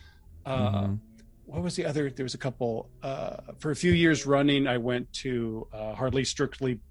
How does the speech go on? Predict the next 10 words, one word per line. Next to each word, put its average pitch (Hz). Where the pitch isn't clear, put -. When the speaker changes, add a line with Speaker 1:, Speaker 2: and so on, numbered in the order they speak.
Speaker 1:
Bluegrass, 131
which 123
is 117
a 120
free 131
concert 143
of 123
all 139
sorts 147
of, 113